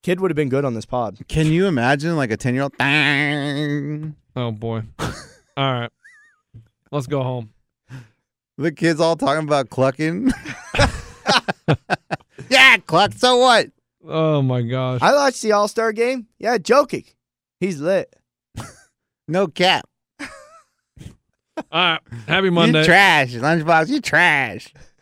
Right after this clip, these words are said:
Speaker 2: <laughs>
Speaker 3: Happy Monday.
Speaker 2: All right.
Speaker 1: Big Monday, guys.
Speaker 3: Yep.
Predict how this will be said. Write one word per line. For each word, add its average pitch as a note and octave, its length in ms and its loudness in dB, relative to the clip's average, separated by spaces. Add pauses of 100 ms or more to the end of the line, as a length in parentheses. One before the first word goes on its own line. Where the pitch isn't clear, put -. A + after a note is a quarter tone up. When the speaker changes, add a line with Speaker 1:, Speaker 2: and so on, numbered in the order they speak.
Speaker 2:
<laughs> - 1000 -6
Speaker 3:
Happy D3 300 -8
Monday. C#3 480 -4 (180)
Speaker 2:
All G#2 140 -8
right. E2+ 260 -12 (480)
Speaker 1:
Big F3+ 220 0
Monday, D#3 480 -2
guys. A#2+ 380 -16 (260)
Speaker 3:
Yep. D#3 220 -2